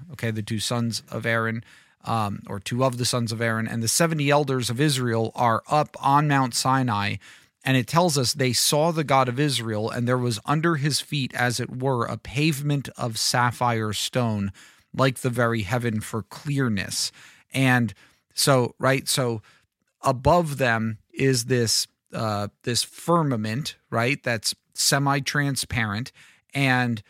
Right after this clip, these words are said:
God is on the other side of it. And so here it's like you're, you're on that side, right?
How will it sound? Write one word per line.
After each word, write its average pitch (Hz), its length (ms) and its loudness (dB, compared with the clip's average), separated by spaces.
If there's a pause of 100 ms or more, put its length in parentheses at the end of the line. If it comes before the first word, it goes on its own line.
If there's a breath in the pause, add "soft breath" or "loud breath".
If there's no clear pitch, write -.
(340 soft breath)
God 143 320 6
is 131 140 0
on 127 160 4
the 120 160 0
other 113 240 0
side 127 380 0
of 98 80 -8
it. - 180 -12
And 127 180 -4
so 127 200 0
here 180 440 0
it's - 240 -2
like 120 320 -2 (140)
you're, 135 400 0
you're 139 560 2 (520)
on 131 200 2
that 165 300 6
side, - 460 -4 (340)
right? 123 240 -4